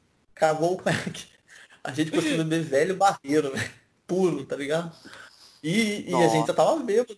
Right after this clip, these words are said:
Speaker 1: antes disso, mano. Aí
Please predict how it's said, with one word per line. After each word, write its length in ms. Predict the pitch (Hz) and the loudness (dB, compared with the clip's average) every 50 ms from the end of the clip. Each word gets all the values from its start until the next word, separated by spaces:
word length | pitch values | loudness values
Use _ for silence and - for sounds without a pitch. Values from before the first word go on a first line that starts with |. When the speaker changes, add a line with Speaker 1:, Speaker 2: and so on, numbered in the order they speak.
| - 180 | -18 -18
Speaker 1:
antes 240 | 175 170 - - - | -18 -18 -20 -16 -10
disso, 320 | - 147 139 - - 139 131 | -8 -8 -8 -8 -12 -16 -16
mano. 180 | 131 - 160 - _ _ _ _ _ _ _ _ _ | -16 -16 -18 -20 _ _ _ _ _ _ _ _ _
Aí 1120 | - 135 135 135 135 135 135 135 131 131 135 135 139 143 147 156 160 160 165 165 160 | -10 -8 -8 -8 -6 -6 -4 -4 -2 -2 0 2 2 2 2 2 2 0 0 -2 -4